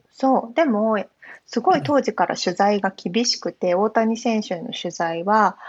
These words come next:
あの、ローカルのとか、まあ、日本の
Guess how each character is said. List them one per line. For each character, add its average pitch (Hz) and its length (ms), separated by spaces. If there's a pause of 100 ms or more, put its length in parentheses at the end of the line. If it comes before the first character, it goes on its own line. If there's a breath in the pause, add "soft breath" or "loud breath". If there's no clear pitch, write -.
(280 loud breath)
あ 180 100
の、 160 260
ロ 214 140
ー 214 40
カ 220 160
ル 208 100
の 196 420 (260)
と - 100
か、 - 100
ま 170 140
あ、 - 20
日 180 120
本 311 920
の 294 480